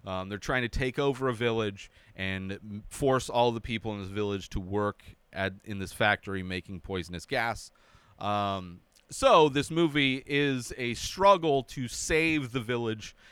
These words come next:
and to make the Japanese army leave. Is the basic idea of this movie,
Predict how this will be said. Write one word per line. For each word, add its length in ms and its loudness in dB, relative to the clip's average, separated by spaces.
and 440 -2
to 580 -4
make 380 -2
the 260 -2
Japanese 640 -2
army 440 -6
leave. 500 -10
Is 120 -12
the 100 -2
basic 440 -2
idea 520 0
of 260 -8
this 180 -10
movie, 360 -14